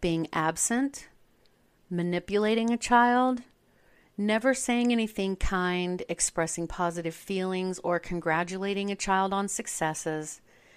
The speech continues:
and never showing any emotions in interactions with a child,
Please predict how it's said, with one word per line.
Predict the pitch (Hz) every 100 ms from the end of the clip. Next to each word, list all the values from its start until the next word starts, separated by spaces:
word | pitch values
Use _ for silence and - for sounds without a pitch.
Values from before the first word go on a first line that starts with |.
| - - - _
and | 190 185
never | 196 196 208
showing | - 190 185 185
any | 202 233 247
emotions | 233 190 180 190 185 180
in | - 185
interactions | - 185 175 165 - 175 180
with | 180 220
a |
child, | 208 - 165 160 160